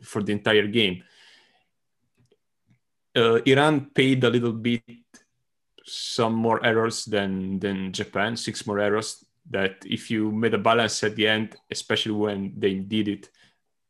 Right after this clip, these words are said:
made the difference. But also this fact that Alekno kept alternating,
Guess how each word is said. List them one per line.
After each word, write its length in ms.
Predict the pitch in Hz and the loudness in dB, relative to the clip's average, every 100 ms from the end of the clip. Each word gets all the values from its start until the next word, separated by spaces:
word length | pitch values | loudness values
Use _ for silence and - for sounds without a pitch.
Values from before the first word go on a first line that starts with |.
| _ | _
made 420 | 113 123 113 107 104 | 0 2 2 0 -8
the 80 | |
difference. 760 | 104 117 117 107 110 143 - - _ _ _ - | -2 -2 -2 -4 -2 -4 -10 -14 _ _ _ -2
But 200 | 117 107 | -2 0
also 400 | 156 147 - 135 | -2 -2 0 0
this 260 | 110 120 - | 0 -4 -2
fact 340 | - 131 127 | 0 0 0
that 120 | 117 | 0
Alekno 440 | 110 120 - 113 - | 2 0 -2 -4 -4
kept 220 | 117 - | -6 -2
alternating, 800 | 110 - 107 113 107 117 107 | -4 -2 -4 -2 -2 -4 -6